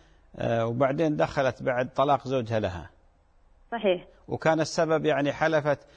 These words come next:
Speaker 1: تقول: "ما دام زوجي في، في الدولة ما، ما أدخلها"، ولا عام؟
Speaker 2: لا، لا، لا، لا، لا، لا. كان مشكلة بينها وبين أخوها، أخوها كان يبغيها تكمل علاج بشكل عام، لكن هذه قالت، آه،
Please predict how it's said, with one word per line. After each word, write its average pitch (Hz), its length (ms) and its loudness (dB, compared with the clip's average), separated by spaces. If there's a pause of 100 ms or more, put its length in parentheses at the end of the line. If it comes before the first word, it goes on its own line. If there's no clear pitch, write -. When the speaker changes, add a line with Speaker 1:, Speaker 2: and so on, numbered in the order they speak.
(180)
Speaker 1:
تقول: - 280 -2
"ما 151 160 4
دام 156 240 2
زوجي 147 380 2
في، 135 300 -2
في - 100 -6
الدولة 147 520 4
ما، 143 260 2
ما 143 240 0
أدخلها"، 143 540 -2 (340)
ولا 175 260 2
عام؟ 139 260 2
Speaker 2:
لا، 240 100 0
لا، 262 140 6
لا، 269 240 6 (400)
لا، 226 160 0
لا، 254 100 2
لا. 254 220 2 (640)
كان 254 240 2
مشكلة 262 340 0
بينها 240 300 2
وبين 240 240 2
أخوها، 214 560 2
أخوها 277 260 2
كان 277 200 -2
يبغيها 247 280 4
تكمل 240 480 0
علاج 202 300 4 (240)
بشكل 214 240 -2
عام، 202 240 0 (600)
لكن 233 360 0
هذه 254 640 2
قالت، 233 400 4
آه، 208 600 -4